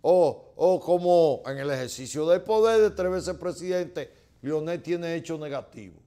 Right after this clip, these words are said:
lo tiene. Entonces, él quiere como esos hechos,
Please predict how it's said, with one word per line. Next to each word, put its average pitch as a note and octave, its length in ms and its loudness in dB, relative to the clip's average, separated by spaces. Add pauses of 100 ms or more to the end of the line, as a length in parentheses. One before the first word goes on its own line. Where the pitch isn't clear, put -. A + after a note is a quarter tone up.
lo A#2+ 180 -10
tiene. A2 400 -14 (480)
Entonces, A#2+ 340 -8 (160)
él C#3+ 180 -4
quiere F#3 400 0
como C#3+ 360 -6 (240)
esos - 400 -8
hechos, F#3+ 480 0